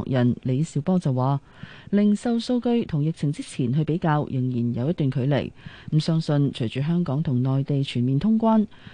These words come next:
旅客陸續嚟香港旅遊，咁加上呢，美國嘅息率喺下半年有機會見頂，本港今年嘅零售銷售貨值可望有百分之十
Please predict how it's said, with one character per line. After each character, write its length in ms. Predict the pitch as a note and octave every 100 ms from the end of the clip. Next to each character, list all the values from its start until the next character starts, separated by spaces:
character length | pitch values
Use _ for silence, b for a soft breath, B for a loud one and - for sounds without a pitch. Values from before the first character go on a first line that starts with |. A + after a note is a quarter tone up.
| B B
旅 200 | F3 F#3+
客 220 | A3 A3+ -
陸 100 | E3
續 180 | - -
嚟 120 | B2+
香 140 | G3
港 180 | A#3 E3+
旅 120 | D#3
遊， 280 | C3+ A#2 - - _ -
咁 80 | D3+
加 180 | D#3+ E3
上 220 | - B2+
呢， 120 | D3+
美 180 | D3 B2+
國 140 | C#3
嘅 80 | C3+
息 140 | C#3 E3
率 120 | B2+ D3+ - B B
喺 160 | G#3+
下 100 | A3 D#3+
半 200 | F3 D#3
年 220 | A#2+ A#2
有 200 | A#2+ D3
機 160 | - A3
會 140 | C#3+
見 260 | - D3 D3
頂， 260 | - G3+ F#3+ B B B B
本 160 | - D#3+
港 200 | D3 D#3+
今 160 | F3+ F3
年 300 | C3+ A#2 A2+
嘅 200 | C#3+ C#3
零 200 | A#2 B2
售 280 | - C3+ C3+
銷 340 | - - G#3+
售 260 | - D#3 C3
貨 240 | - D3
值 180 | D3 C3+ b b -
可 120 | C#3+
望 280 | G3 D3 C3+
有 220 | - B2
百 100 | D3
分 160 | E3 C3+
之 80 | F#3+
十 180 | -